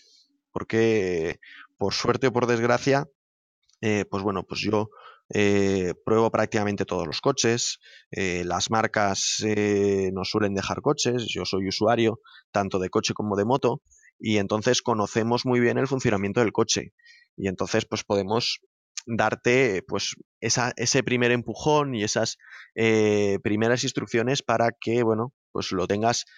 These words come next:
más o menos fácil a la hora de, de poder empezar con el coche eléctrico. Pero sí que es verdad que, bueno, que hace falta, hace falta esa formación para que el usuario pueda elegir el equipo, el equipo que, que mejor se, se adapte a sus necesidades.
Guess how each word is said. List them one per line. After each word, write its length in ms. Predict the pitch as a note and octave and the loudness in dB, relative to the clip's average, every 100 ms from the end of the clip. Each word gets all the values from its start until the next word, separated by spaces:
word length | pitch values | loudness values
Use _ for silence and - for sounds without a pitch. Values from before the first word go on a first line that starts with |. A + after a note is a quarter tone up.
| - - | -16 -4
más 260 | A#2+ B2 | 0 0
o 40 | B2 | 2
menos 240 | A#2+ A2+ | 2 2
fácil 360 | - A2 B2+ B2+ | 2 2 2 4
a 80 | A#2 | 2
la 160 | G2+ | 2
hora 260 | G2 G#2 A#2 | 2 2 2
de, 640 | G2 G#2 A2+ G#2 F2+ D#2+ | 2 2 2 2 0 -2
de 120 | D#2+ G2+ | -2 -2
poder 240 | F#2+ G2+ | 0 0
empezar 340 | G#2+ A2 G2 | -2 -2 -4
con 140 | - G#2+ | -2 -4
el 60 | |
coche 260 | - F2 G2+ | -4 -6 -8
eléctrico. 440 | F2 - - - _ _ _ _ - | -8 -14 -20 -20 _ _ _ _ -12
Pero 120 | F#2+ | -8
sí 120 | G2+ | -4
que 80 | G#2 | -2
es 80 | G2+ | -2
verdad 280 | G2 G2 G2 | 0 0 -2
que, 120 | G2 | -4
bueno, 260 | F#2 F#2 - - - - - | -4 -8 -12 -20 -20 -20 -8
que 100 | - | 0
hace 200 | G#2 B2+ | 2 2
falta, 800 | A2+ G#2+ G#2 A2+ A2+ A2 G2 D#2 | 0 0 0 2 4 4 2 -2
hace 160 | F2+ A#2 | -2 -2
falta 200 | A#2 B2+ | -2 0
esa 140 | B2 | -2
formación 680 | A2 G#2 G2+ - G#2+ A2+ C3+ _ - | -2 -2 -4 -2 0 -2 -4 _ -2
para 180 | G2 | -2
que 80 | G2 | 0
el 60 | G#2 | -2
usuario 400 | - G#2 G#2+ A#2 | 0 2 4 2
pueda 280 | - A2 A2+ | 4 4 4
elegir 300 | G#2+ - A2 | 2 0 0
el 100 | A2 | 0
equipo, 720 | - G#2 A2 A2+ G#2 F2 A#1+ | -2 -2 2 4 4 0 -2
el 120 | G2+ | -4
equipo 440 | F#2+ G2 - G2+ - | -4 -6 -4 -6 -4
que, 400 | G#2 F#2+ D#2 - - | -4 -4 -4 -8 -8
que 100 | G2 | -6
mejor 240 | F#2 A2 | -4 -4
se, 300 | - A2+ D2 | 0 -2 0
se 140 | - F2+ | -2 -2
adapte 280 | F#2 - | -2 -2
a 40 | G#2 | -4
sus 200 | G#2+ G#2+ | -4 -4
necesidades. 680 | F#2+ - F2 F2+ F2 - | -4 -6 -8 -8 -8 -12